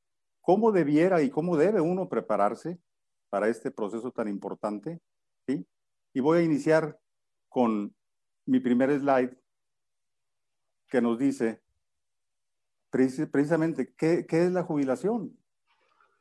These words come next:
¿Qué es la jubilación? ¿Lo sabemos?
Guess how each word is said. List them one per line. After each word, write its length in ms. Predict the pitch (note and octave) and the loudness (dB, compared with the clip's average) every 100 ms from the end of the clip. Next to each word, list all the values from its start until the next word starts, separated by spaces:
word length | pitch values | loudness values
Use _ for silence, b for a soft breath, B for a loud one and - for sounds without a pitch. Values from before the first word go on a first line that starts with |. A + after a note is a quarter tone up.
| _ _ _ _ _ _ _ _ _ _ _ _ - | _ _ _ _ _ _ _ _ _ _ _ _ -4
¿Qué 140 | E3 | -2
es 100 | F3+ | 0
la 100 | F3 | -2
jubilación? 640 | D#3 C#3+ B2+ C#3 F#3+ F#3 _ _ _ _ _ _ _ _ _ _ _ _ _ _ _ _ _ _ _ _ _ _ _ _ _ _ | -2 -2 -2 -2 -6 -8 _ _ _ _ _ _ _ _ _ _ _ _ _ _ _ _ _ _ _ _ _ _ _ _ _ _
¿Lo 180 | A2+ A#2 | -2 0
sabemos? 640 | A#2+ A#2 F#3 B3 - _ | 2 2 0 -2 -6 _